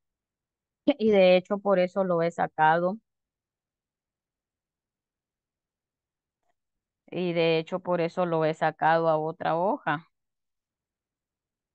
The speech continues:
Este, para que se logre apreciar mucho más, eh,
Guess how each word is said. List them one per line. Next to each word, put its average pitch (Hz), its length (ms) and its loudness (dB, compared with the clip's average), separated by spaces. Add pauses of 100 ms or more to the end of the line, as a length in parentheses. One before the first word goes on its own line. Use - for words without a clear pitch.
(380)
Este, 151 680 -4 (640)
para 170 220 2
que 170 160 -6
se 170 160 -6
logre 165 340 2
apreciar 165 560 -2
mucho 165 340 -8
más, 196 460 -4 (180)
eh, 147 360 -6